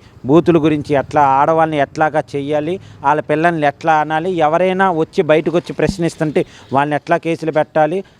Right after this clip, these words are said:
పెద్దవాళ్ళని డెబ్బై సంవత్సరాలు, అరవై సంవత్సరాలు పెద్దవాళ్ళని ఎట్లా ఇబ్బంది పెట్టాలి, వాళ్ళ ఆర్థిక మూలాలను ఎట్లా చెడగొట్టాలి, మాస్క్ అడిగితే డాక్టర్ని ఎట్లా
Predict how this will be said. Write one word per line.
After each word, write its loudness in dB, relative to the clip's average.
పెద్దవాళ్ళని 0
డెబ్బై -2
సంవత్సరాలు, -2
అరవై 2
సంవత్సరాలు -4
పెద్దవాళ్ళని 0
ఎట్లా 0
ఇబ్బంది 0
పెట్టాలి, 0
వాళ్ళ 2
ఆర్థిక 0
మూలాలను -2
ఎట్లా -4
చెడగొట్టాలి, -2
మాస్క్ 0
అడిగితే -2
డాక్టర్ని -2
ఎట్లా 0